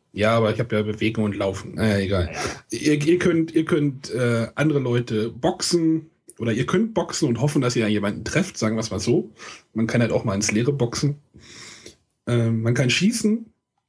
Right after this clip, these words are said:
Speaker 1: man kann Beute aufsammeln und man kann den Marshal bewegen. Der Marshal ist quasi eine neutrale Person,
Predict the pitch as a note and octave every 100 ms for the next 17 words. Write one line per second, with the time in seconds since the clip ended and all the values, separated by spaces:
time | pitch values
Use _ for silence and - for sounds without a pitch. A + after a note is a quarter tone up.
0 | _ _ _ _ _ - - A#2 A#2+ B2+
1 | B2 A#2+ C3+ E3+ G#3 D3+ E3 E3 D#3 D3+
2 | D3 C#3 B2+ B2 - B2+ B2 B2 A#2+ A#2+
3 | B2+ A#2+ A2+ A2+ D2 A2+ G#2+ G#2 D#3+ F#3
4 | F3+ E3 D#3 D3 C#3+ A#2+ B2 C#3 C#3 A#2+
5 | - - A#2 A#2 - G#2+ A2 G#2+ - -
6 | C3 E3 D#3 B2 C3 C#3 C3+